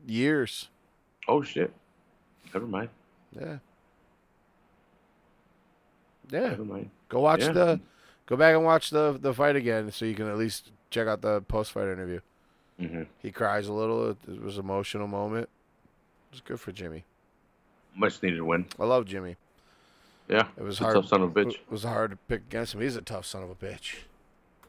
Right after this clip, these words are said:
Speaker 1: I'm glad to be wrong. Uh, Irene Aldana picked up the fight of the night win, decision win over Lucy Podolova.
Speaker 2: Finally, a
Speaker 1: Fuck.
Speaker 2: decision gets thrown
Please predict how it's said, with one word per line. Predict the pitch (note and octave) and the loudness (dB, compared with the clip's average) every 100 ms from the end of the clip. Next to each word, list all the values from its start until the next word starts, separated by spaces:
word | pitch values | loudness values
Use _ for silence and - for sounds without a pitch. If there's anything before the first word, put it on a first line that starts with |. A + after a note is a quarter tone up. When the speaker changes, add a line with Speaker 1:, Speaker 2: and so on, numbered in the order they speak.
| - - _ _ _ _ _ _ _ _ _ G2+ | -20 -20 _ _ _ _ _ _ _ _ _ -16
Speaker 1:
I'm | F#2+ | -4
glad | F#2+ F2+ | -2 -2
to | |
be | F#2 | -4
wrong. | F#2+ G2+ G#2 F#2+ - - | 0 2 2 -2 -12 -4
Uh, | G2 G2+ G#2 G#2 | 2 4 4 2
Irene | A2+ C3 C#3 C3+ | 2 4 4 4
Aldana | C3+ B2 C3+ C#3+ C#3 C#3 C#3 C3 _ _ _ | 4 8 8 8 8 4 2 -4 _ _ _
picked | C#3 A#2 - | -6 -6 0
up | A#2+ - G2 | 0 0 -10
the | G#2+ A2+ G#2+ G2+ G2+ G2+ G2 | -6 -4 -4 -6 -8 -10 -10
fight | - B2+ A#2+ | -2 0 2
of | G#2+ | -2
the | G#2+ | -4
night | G#2+ G2+ - | -4 -6 -8
win, | G2+ G#2+ G#2 G2+ G2+ - _ _ _ - | -8 -4 -4 -8 -14 -18 _ _ _ -10
decision | A2+ - D#3+ B2+ A2 | -6 0 2 2 -2
win | G#2 G2 | -4 -6
over | G2+ G2+ G2+ | -6 -4 -4
Lucy | G2+ G#2+ - G2+ | -4 -4 -6 -6
Podolova. | A2 F#2+ G2+ A2+ A2 A2 G#2+ - _ _ _ _ _ _ _ _ _ _ _ _ _ - - _ _ _ _ _ _ _ _ - - B2 G#2 | -4 -2 0 2 2 2 0 -4 _ _ _ _ _ _ _ _ _ _ _ _ _ -20 -20 _ _ _ _ _ _ _ _ -20 -20 0 6
Speaker 2:
Finally, | A#2 A#2 G2 F2+ F2+ | 6 6 4 2 0
a | |
Speaker 1:
Fuck. | F2 | -2
Speaker 2:
decision | F#2 - A2 G2+ F#2+ F#2+ F#2 _ _ | -2 2 4 4 4 2 -2 _ _
gets | G2+ F#2+ | 2 2
thrown | - G#2 G2 G2 G2 F#2 | 0 4 6 4 2 -2